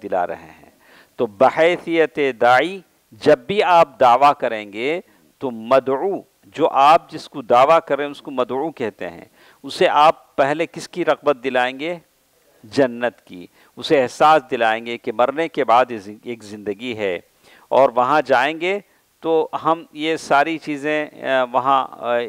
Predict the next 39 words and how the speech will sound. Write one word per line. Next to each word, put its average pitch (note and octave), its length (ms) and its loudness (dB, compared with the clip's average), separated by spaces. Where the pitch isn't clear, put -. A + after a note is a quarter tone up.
آئیں C#3+ 320 0
گی E3 180 -6
اور C3+ 160 2
ساری C#3 340 0
چیزیں C3+ 420 -8
ہم B2 280 -14
لوگ B2+ 200 -4
اپنی A#2+ 240 -6
زندگی A2 380 -10
میں B2 120 -6
دیکھیں A2 400 -8
گے۔ C#3 180 -4
یہ G3 100 -4
ساری D#3+ 300 2
چیزیں C3+ 320 -6
انشاءاللہ A#2 540 2
وہاں، B2+ 440 2
آ، A2 460 0
ہمارے B2+ 320 0
ساتھ A#2+ 300 2
پیش A#2+ 220 -6
آئیں G#2 240 -6
گی، D3 120 -10
اس - 140 -14
کا B2 120 2
تعارف G#2+ 400 0
آپ F#2+ 180 -2
کرائیں F2 340 -6
گے۔ F2 60 -20
انشاءاللہ D#3+ 440 2
کل E3 140 0
کے E3 140 -6
درس C3+ 260 -2
میں B2+ 80 -6
ہم A2+ 80 -10
سنیں G2+ 320 -16
گے D3+ 160 -2
کہ D3+ 120 -2
ترغیب D3+ 500 0